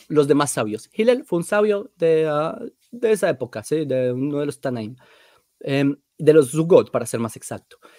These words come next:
Y acá Hillel, él opina que las profecías ya se cumplieron en la época del rey Hezquiau, el rey Ezequías en español.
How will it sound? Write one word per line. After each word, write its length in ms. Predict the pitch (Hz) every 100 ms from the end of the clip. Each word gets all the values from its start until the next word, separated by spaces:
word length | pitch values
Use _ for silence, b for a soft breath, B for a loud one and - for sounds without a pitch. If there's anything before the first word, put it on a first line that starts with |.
| b
Y 220 | - 233 -
acá 300 | 175 214 190
Hillel, 380 | 156 190 165 147
él 160 | 165 165
opina 420 | 180 247 226 185
que 160 | 175 170
las 160 | 160 -
profecías 480 | 170 190 269 226
ya 100 | 175
se 220 | 180 190 185
cumplieron 500 | - 196 233 214 -
en 100 | 156
la 80 | 165
época 260 | 196 214
del 140 | 175 147
rey 200 | 175 208
Hezquiau, 580 | 156 131 - 143 123 107 131
el 80 |
rey 160 | 135 185
Ezequías 480 | 180 131 127 98 -
en 80 | 107
español. 340 | - 107 101